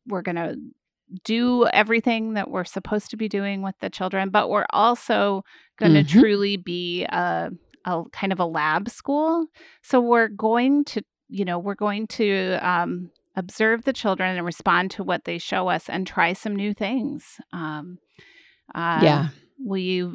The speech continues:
Speaker 1: we may, we've got some plans to, to work on, um,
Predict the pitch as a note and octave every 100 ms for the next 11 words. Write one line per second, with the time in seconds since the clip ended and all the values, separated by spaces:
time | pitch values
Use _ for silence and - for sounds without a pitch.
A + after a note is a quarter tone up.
0 | - F#3 F#3 F3+ F3+ F#3 F3+ F3+ - _
1 | _ - - F3+ F#3 - - F#3+ - F#3+
2 | F#3 G3 F#3 - F#3 - _ - F#3+ E3+
3 | E3 F3+ F#3+ F#3+ - E3 F3+ F3 F3 F3
4 | F3 F3 F3 F3+